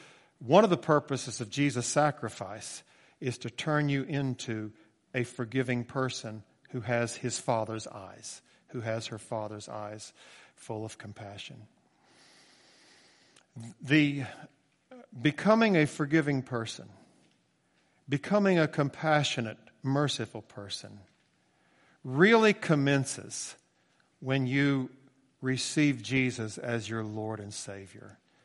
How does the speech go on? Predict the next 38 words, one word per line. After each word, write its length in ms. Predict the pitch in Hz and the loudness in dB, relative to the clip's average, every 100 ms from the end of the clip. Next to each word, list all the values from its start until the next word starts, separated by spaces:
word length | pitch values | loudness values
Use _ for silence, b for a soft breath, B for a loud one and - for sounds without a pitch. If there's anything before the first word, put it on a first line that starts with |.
| b b b b b - | b b b b b -4
You 60 | |
know, 100 | 170 | 2
I, 80 | 170 | 2
I 100 | 175 | 4
read 200 | 220 220 | 2 2
a 60 | 165 | 2
passage 420 | - 170 165 143 | 6 6 6 0
of 60 | 143 | -4
Scripture 380 | - 147 - 139 | 0 0 2 4
like 260 | 135 131 | 4 4
this 320 | 139 131 131 | 0 0 0
and 100 | 120 | -6
think 260 | 113 127 131 | -2 -2 -2
thoroughly 460 | - 131 127 120 117 | -4 0 2 2 0
about 280 | 110 120 | 0 0
it, 80 | 123 | 0
and 80 | 135 | -2
I 80 | 185 | -4
come 260 | - 202 | -2 -2
away 360 | 156 139 135 135 | 0 4 4 4
just 360 | 123 117 - - B B B B B | 2 -4 -6 -16 B B B B B
with 160 | 131 131 | -6 -4
a 60 | |
quiet 580 | - - - 175 170 - | -8 -6 0 4 4 0
sense 440 | - - 143 131 127 | -6 -4 -2 -2 -4
of 140 | 113 - | -6 0
admiration 840 | 131 117 117 110 110 110 - 110 | 0 0 -2 -2 -2 -2 -6 -10
and 100 | 104 | -10
satisfaction 920 | 104 - 107 110 - - 104 - 117 104 | -10 -8 -6 -8 -10 -8 -10 -10 -12 -12
that 180 | 120 123 | -12 -10
Jesus 480 | 135 131 123 117 | -6 -6 -4 -6
is 160 | 110 107 | -8 -10
my 220 | 110 107 | -10 -8
Lord. 440 | 104 104 104 101 - b b b b b b - | -10 -12 -12 -14 -18 b b b b b b -8
I 80 | |
like 420 | 180 107 127 180 - | -6 -4 -2 -2 -2
him. 360 | 165 120 110 - _ _ _ b b b b b | -2 -2 -4 -10 _ _ _ b b b b b
I, 120 | - | -6